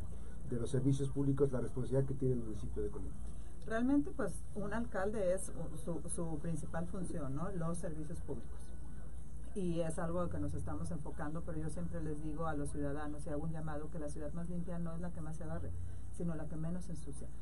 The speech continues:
Speaker 2: Tú sabes que t-, tenemos nuestro programa icónico Talachando, que desde el inicio de la administración, pues, cada sábado diferentes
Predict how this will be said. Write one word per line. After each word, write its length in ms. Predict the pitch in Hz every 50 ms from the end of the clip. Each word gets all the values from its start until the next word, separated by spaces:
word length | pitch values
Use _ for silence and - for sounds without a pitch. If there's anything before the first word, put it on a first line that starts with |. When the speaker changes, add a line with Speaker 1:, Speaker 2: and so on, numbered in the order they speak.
| - - - -
Speaker 2:
Tú 80 | 170 165
sabes 240 | 180 175 175 -
que 80 | - 165
t-, 140 | - - - -
tenemos 300 | - 147 151 147 156 165
nuestro 260 | 170 165 - 165 147
programa 460 | 147 151 147 143 143 147 147 160 165
icónico 480 | 160 - 165 156 160 165 165 - 180 156
Talachando, 640 | - 160 143 143 139 - - 170 175 202 214 -
que 100 | - 175
desde 220 | 156 151 143 151 143
el 80 | 139
inicio 260 | 143 143 147 - 175 170
de 60 | 160
la 200 | 160 151 143 143
administración, 760 | 139 143 143 143 143 139 - - 143 139 - 170 175 196 208 -
pues, 140 | 147 143 -
cada 300 | - 151 143 151 160 160
sábado 420 | - 170 160 160 165 165 170 165
diferentes 640 | 160 147 143 - 147 143 143 143 147 175 170 160